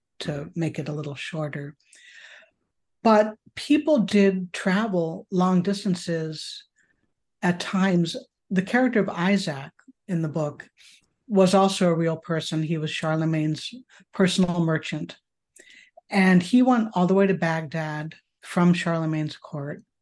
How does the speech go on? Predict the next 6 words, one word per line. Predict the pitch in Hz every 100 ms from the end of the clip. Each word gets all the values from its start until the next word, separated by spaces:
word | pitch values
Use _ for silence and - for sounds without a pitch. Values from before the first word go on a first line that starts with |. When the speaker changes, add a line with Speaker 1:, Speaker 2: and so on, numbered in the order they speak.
| _ - _ -
Speaker 1:
and | 175 175
back | 165 156 -
again | 143 147 147 151 160
to | - 160
do | 160 160
trading. | - 160 151 143 151 151